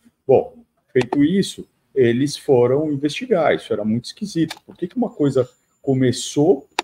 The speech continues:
e saiu? Por que que ela foi retirada ali do sistema? E eles começam a investigar e chegam no Mauro Cid,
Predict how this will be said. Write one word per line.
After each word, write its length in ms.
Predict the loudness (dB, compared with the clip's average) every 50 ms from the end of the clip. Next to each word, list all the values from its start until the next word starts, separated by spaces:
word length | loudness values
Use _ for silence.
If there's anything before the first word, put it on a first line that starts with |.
| -8 -6
e 160 | -4 -4 -4
saiu? 640 | -4 -4 -2 0 2 2 2 2 2 0 -2 -4 -6 _
Por 120 | -16 -10
que 160 | -8 -8 -4
que 100 | -2 -2
ela 640 | 0 0 2 2 2 2 0 0 0 -4 -6 -8 -12
foi 240 | -10 -6 -4 -4 -2
retirada 920 | -2 -4 -6 -6 -8 -4 -2 0 2 2 2 2 2 0 0 -2 -4 -4 -4
ali 400 | -6 -6 -4 -4 -4 -4 -4 -4
do 140 | -4 -6 -12
sistema? 600 | -14 -14 -18 -20 -16 -10 -8 -8 -8 -8 -12 -18 _ _ _ _ _ _ _ _ _
E 60 | -8 -6
eles 180 | -6 -6 -6
começam 480 | -4 -4 -2 0 0 0 -2 -2 -4 -4
a 20 |
investigar 720 | -4 -4 -6 -6 -8 -10 -2 0 2 2 2 0 -6 -12 _ _ _ _
e 80 | -10
chegam 520 | -8 -8 -4 -2 -2 -2 0 0 0 0 0
no 120 | 0 0
Mauro 340 | 0 0 2 2 2 0 -2
Cid, 460 | -6 -6 -4 -4 -4 -4 -6 -10 _